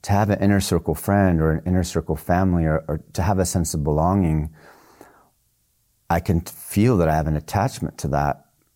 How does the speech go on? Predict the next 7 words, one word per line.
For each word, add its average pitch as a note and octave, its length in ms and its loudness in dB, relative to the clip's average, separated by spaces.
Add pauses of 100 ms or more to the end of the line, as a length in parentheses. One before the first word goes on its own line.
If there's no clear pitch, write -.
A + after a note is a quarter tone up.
(100)
That's F#2+ 280 -2
how F2 180 0
I F2 40 2
used E2 260 -2
to D#2+ 80 -4
identify D#2 720 0 (180)
myself. D#2 580 -2